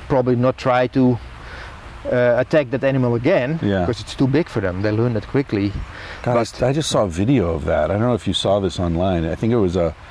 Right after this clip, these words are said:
Speaker 2: a golden eagle tried to take a, a mountain goat.
Speaker 1: Yes, I
Speaker 2: Did
Speaker 1: saw
Speaker 2: you see that?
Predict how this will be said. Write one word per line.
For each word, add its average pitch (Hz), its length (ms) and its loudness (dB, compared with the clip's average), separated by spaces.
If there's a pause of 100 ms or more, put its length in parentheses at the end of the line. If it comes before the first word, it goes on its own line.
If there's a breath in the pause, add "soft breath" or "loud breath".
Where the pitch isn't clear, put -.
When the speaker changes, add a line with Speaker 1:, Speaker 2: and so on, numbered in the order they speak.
(300 loud breath)
Speaker 2:
a 98 80 -2
golden 107 400 2
eagle 110 420 2
tried 101 320 -2
to 101 260 0
take 104 280 0
a, 87 240 2 (200)
a 95 100 0
mountain 107 460 0
goat. 139 380 0 (160)
Speaker 1:
Yes, 147 340 -6
I - 60 -2
Speaker 2:
Did 127 120 2
Speaker 1:
saw 123 60 -2
Speaker 2:
you 143 60 2
see 180 220 0
that? 208 260 2